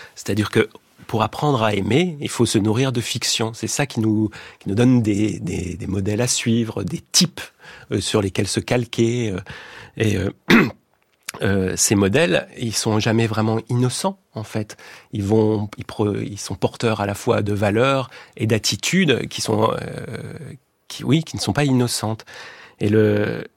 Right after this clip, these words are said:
je pense que le, longtemps dans nos sociétés, euh, on a surévalué, effectivement, le sacrifice, le drame,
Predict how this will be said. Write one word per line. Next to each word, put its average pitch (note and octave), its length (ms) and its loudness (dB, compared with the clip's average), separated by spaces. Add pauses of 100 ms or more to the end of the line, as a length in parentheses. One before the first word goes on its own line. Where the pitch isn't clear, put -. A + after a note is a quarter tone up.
(540)
je - 120 -8
pense C3 260 4
que B2+ 80 6
le, A2 180 4 (360)
longtemps B2+ 540 4
dans A2 120 4
nos G2+ 180 2
sociétés, E3 680 0 (580)
euh, G#2 320 2
on G#2+ 140 2
a G#2 80 2
surévalué, A#2+ 1120 2 (120)
effectivement, G#2+ 760 -6
le G#2+ 140 -4
sacrifice, - 880 -2 (380)
le G#2 140 0
drame, C3+ 500 0